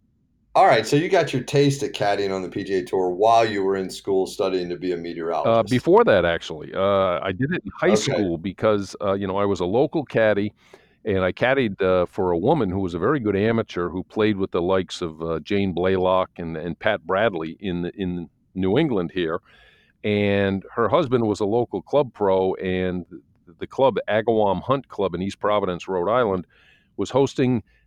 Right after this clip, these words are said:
Speaker 2: the Rhode Island Open. And this is nineteen, I think it was sixty-eight, it's no later than sixty-nine. And,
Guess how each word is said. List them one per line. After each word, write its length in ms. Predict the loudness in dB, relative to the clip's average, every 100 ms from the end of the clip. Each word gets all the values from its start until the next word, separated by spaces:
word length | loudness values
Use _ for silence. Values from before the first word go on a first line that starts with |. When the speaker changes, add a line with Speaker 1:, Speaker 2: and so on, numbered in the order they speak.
| -6
Speaker 2:
the 140 | -4
Rhode 260 | 2 2 4
Island 380 | 4 4 4 2
Open. 340 | 0 -2 -10
And 140 | -4 -4
this 180 | -2
is 180 | -4 -4
nineteen, 560 | -2 -4 -4 -4 -4 -4 -10 -16
I 100 | -14
think 220 | -8 -6
it 40 | -2
was 180 | -2 -2
sixty-eight, 520 | -8 -8 -4 -2 -2
it's 200 | -6 -6
no 160 | 0 2
later 320 | 4 2 2
than 120 | -2
sixty-nine. 800 | -2 -4 -4 -4 -2 -2 -4 -10 _ _ _ _ -6
And, 640 | -2 0 2 0 0 -4